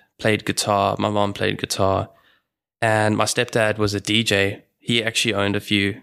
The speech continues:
nightclubs and stuff when he was younger, like, seventeen to, like, nineteen, um,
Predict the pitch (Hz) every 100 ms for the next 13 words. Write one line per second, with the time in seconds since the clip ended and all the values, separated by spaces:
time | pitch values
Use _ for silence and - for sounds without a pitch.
0 | - 110 107 - 104 98 - 104 - 101
1 | - 113 110 110 101 - 104 98 98 104
2 | 107 98 - - - - 107 107 - 107
3 | 104 - 98 98 104 104 98 104 98 98
4 | 104 _ _ _ _ _ _ _ - -
5 | 113 104 98 98